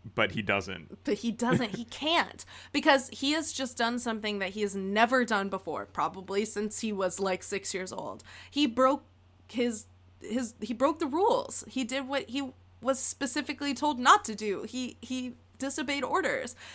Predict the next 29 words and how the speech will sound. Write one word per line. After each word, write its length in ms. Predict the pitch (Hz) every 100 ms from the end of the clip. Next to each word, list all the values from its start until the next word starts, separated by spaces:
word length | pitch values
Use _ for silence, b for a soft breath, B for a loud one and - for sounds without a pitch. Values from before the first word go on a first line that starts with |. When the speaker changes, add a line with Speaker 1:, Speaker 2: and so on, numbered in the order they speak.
| B B - -
Speaker 2:
And 240 | 277 269
that 100 | 254
was 100 | 294
such 200 | 302 294
a 40 |
huge 680 | 269 - 262 285 285 233 -
turning 340 | - 262 269 254
point 300 | 247 226 196
moment 400 | 202 269 254 -
for 140 | 196
him, 260 | 196 185 190
and 100 | 190
such, 220 | 208 -
like, 160 | 208
a 80 | 196
revelation 760 | 185 196 185 160 180 - 294 302
for 180 | - 294
him. 320 | 311 330 392 B B B -
And 220 | 262 254
to, 260 | - 240 -
at 280 | 220 185 -
that 260 | 202 240 240
point, 380 | 226 220 -
be 120 | - 202
called 440 | - 196 202 202 -
a 60 |
stormtrooper 840 | 185 - 190 190 226 254 294 311 320 -
is 400 | 214 208 - - 185
the 140 | 202